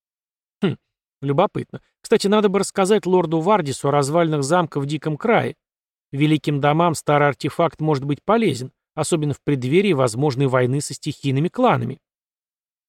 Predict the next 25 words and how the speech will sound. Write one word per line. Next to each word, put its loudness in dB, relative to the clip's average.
В -20
конце -2
концов, -4
подумав 0
и -20
прикинув -4
всё, 0
я 2
махнул 0
рукой, 2
разрешив -2
Дорну -2
сопровождать 0
себя -2
в -8
путешествии. -8
Этот 2
фанатик 0
от -2
магии -2
вполне -2
может -2
пригодиться -2
в -10
будущем. -6